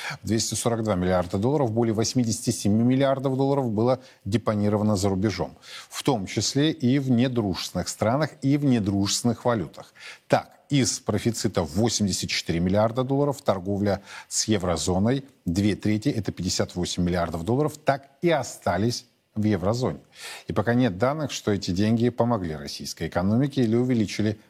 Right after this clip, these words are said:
российский импорт. Поэтому это чистый вывоз активов в недружественные страны. Вот возникает закономерный вопрос.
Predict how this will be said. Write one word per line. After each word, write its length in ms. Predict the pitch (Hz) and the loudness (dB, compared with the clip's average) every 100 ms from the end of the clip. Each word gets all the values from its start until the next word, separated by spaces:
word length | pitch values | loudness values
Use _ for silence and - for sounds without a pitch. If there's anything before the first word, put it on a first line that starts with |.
| _ | _
российский 540 | 110 101 - 80 - | -2 -2 -4 -6 -2
импорт. 280 | 95 69 - _ - - - | -2 -4 -10 _ -18 -18 -4
Поэтому 540 | 98 101 101 101 98 - | 0 0 0 0 0 -2
это 240 | 104 110 | -2 -2
чистый 640 | - - 135 - - 92 | -2 0 2 0 -2 -4
вывоз 480 | 82 107 117 104 - - _ _ | 0 0 0 -2 -6 -14 _ _
активов 640 | - 101 - 120 139 147 - - | -2 -2 -2 -2 0 -2 -8 -6
в 180 | 92 | 0
недружественные 760 | 95 98 117 95 80 - - - | 2 2 0 -2 -4 -4 -4 -6
страны. 360 | - 104 - - _ - - - - | -6 -8 -10 -18 _ -16 -14 -10 -4
Вот 100 | 101 | 0
возникает 480 | 120 156 180 220 156 | 2 2 2 2 2
закономерный 800 | 123 139 135 156 190 156 127 | 0 2 2 2 0 2 2
вопрос. 680 | 104 120 - 87 78 - | 2 0 0 -8 -10 -16